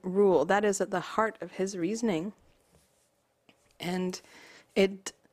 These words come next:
means the Ca-, Quebec Revenue Agency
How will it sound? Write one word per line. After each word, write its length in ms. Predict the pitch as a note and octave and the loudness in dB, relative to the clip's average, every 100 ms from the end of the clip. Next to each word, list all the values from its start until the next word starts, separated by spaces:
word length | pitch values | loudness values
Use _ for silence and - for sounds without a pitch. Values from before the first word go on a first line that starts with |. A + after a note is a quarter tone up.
| _ _ _ _ | _ _ _ _
means 400 | G3 G3 G#3 G3+ | 4 4 4 2
the 460 | - F#3 F3+ E3+ F3 - - - _ _ - | -2 -2 0 0 -2 -6 -20 -20 _ _ -10
Ca-, 300 | G3 - - | -10 -8 0
Quebec 360 | G#3 G3+ G3 | 2 2 2
Revenue 320 | G#3 G#3 G3+ F#3+ | 0 2 0 2
Agency 560 | F3 F#3+ F3+ E3 - | 0 2 0 -2 -2